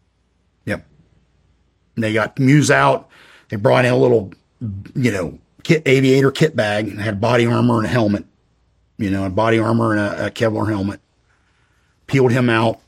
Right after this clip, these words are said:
I remember seeing him go up the stairs. Couple things. We get up. We tell him, "Hey, you know, P C secure to get the extraction birds out."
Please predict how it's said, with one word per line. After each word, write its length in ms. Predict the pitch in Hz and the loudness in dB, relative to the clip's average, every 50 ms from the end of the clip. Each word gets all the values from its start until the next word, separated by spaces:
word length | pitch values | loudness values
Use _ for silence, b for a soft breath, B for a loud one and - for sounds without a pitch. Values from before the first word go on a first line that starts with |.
| _ - | _ -4
I 40 | |
remember 220 | 117 117 117 117 113 | -2 -2 0 0 -2
seeing 300 | - - 135 131 123 120 | -2 0 0 0 2 2
him 80 | 117 | 0
go 160 | 110 113 113 113 | 0 2 2 0
up 120 | 113 - | 0 -2
the 60 | - | -6
stairs. 560 | 101 - - 127 123 113 101 98 92 - - - _ _ _ _ _ _ _ _ _ _ _ _ _ _ _ _ - | -8 -4 -2 -2 -2 -2 -4 -6 -10 -14 -16 -18 _ _ _ _ _ _ _ _ _ _ _ _ _ _ _ _ -4
Couple 240 | - 135 113 117 | -4 -2 -2 -2
things. 440 | - - 110 90 85 78 - - - _ _ _ _ _ _ _ _ _ _ _ _ _ _ _ _ _ _ _ _ _ _ _ _ _ _ - | -4 -4 -6 -8 -8 -10 -14 -16 -20 _ _ _ _ _ _ _ _ _ _ _ _ _ _ _ _ _ _ _ _ _ _ _ _ _ _ -4
We 220 | 107 117 147 151 | 0 2 4 6
get 120 | 151 147 143 | 6 6 6
up. 360 | 135 139 117 101 - - _ _ _ _ _ _ _ _ _ _ _ - | 6 4 4 0 -2 -8 _ _ _ _ _ _ _ _ _ _ _ -8
We 160 | 113 110 117 | -4 -4 -4
tell 260 | 113 - 135 127 123 117 | -4 -2 -2 0 0 0
him, 80 | 113 | 0
"Hey, 400 | 104 123 120 117 110 101 - - _ _ _ | 2 2 2 2 2 0 -2 -6 _ _ _
you 140 | - 113 104 | -8 -4 -4
know, 160 | 104 101 95 | -4 -4 -4
P 160 | 95 - 120 107 | -4 -2 -2 -2
C 180 | - 113 113 | -2 -2 -4
secure 560 | 110 - - - - 123 120 107 101 98 - - _ _ _ _ _ _ _ _ _ _ _ _ _ _ _ _ _ _ _ _ | -4 -4 -8 -6 -2 -2 -2 -2 -2 -6 -10 -14 _ _ _ _ _ _ _ _ _ _ _ _ _ _ _ _ _ _ _ _
to 80 | 110 | -2
get 140 | 104 120 - | -2 0 0
the 80 | - 107 | 0 -2
extraction 580 | 92 - - - 117 107 107 - - 110 107 | -4 -4 -2 -2 -2 -2 -2 -4 -4 -4 -4
birds 280 | 98 101 98 95 95 90 | -4 -4 -6 -6 -6 -6
out." 300 | 92 90 92 92 - | -6 -6 -6 -6 -8